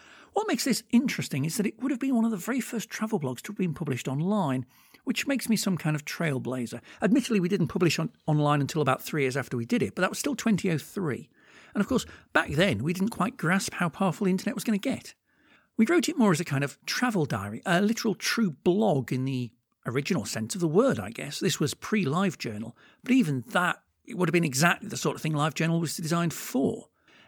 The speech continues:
And we never thought to make many notes on exactly places to eat, things to do, et cetera, 'cause we felt that that was exactly what travel guidebooks were for. And why would someone visit a small website run by two naive mid-twenty-somethings when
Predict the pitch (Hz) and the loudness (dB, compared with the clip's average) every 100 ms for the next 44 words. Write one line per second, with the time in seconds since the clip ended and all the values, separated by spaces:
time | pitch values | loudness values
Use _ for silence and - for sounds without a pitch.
0 | _ - 247 214 - - _ 190 - - | _ 4 6 6 0 -20 _ -16 -16 -20
1 | _ 269 254 302 285 277 254 214 247 214 | _ 4 4 4 0 -2 2 2 4 4
2 | 214 190 202 190 180 190 269 190 - 180 | 6 4 2 -2 2 0 0 -4 -2 -2
3 | 175 - 208 180 - - 143 135 - 131 | -4 0 2 2 -2 -4 -2 -2 -6 0
4 | 240 160 - - - - 156 180 156 185 | 2 2 0 -6 -6 -8 -6 -4 -2 -4
5 | 165 151 143 _ - 127 127 131 135 127 | -4 -4 -6 _ -6 -6 -6 -8 -2 -2
6 | 143 - 220 240 226 285 320 226 - 208 | -2 6 6 6 4 2 4 4 2 -2
7 | - 151 110 - - - 359 381 381 330 | 0 0 0 -6 -20 -8 -2 0 2 2
8 | - 269 160 165 151 - 220 240 196 185 | 4 4 4 2 -2 0 4 6 6 2
9 | 156 131 139 131 139 - 202 143 160 - | -2 0 0 0 0 2 4 4 2 2
10 | 170 - 175 139 143 120 120 - 151 | 0 0 -2 -2 -2 -2 -4 -2 -4